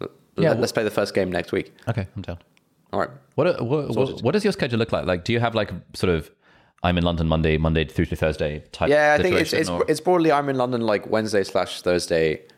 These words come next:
Speaker 1: until Saturday,
Speaker 2: Okay.
Speaker 1: unless there's a compelling reason to be in Lon-, London outside of those days,
Speaker 2: Mm.
Speaker 1: like a triathlon, for example, or
Speaker 2: Yeah.
Speaker 1: some other kind of event. Um, but yeah, that's kind of broadly it. Um, yeah, it, it's, like, flexible, but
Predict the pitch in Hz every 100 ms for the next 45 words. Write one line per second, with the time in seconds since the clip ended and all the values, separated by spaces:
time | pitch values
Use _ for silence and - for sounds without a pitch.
0 | _ 82 80 82 80 - 82 90 95 123
1 | - - - - - 98 95 - 92 92
2 | 92 98 87 85 85 82 78 80 - 90
3 | 78 71 - 82 78 76 - 82 76 76
4 | 73 80 80 78 76 73 76 71 71 -
5 | - - 80 76 - - 80 - 76 -
6 | 76 73 - - - - - - 73 78
7 | - 78 76 - 73 73 69 - - -
8 | - - - - - _ - 76 76 78
9 | 98 98 120 - 117 90 87 80 80 78
10 | - - _ _ _ _ _ _ _ -
11 | - 80 76 76 143 135 - 170 - -
12 | 120 - 78 80 - 82 80 - -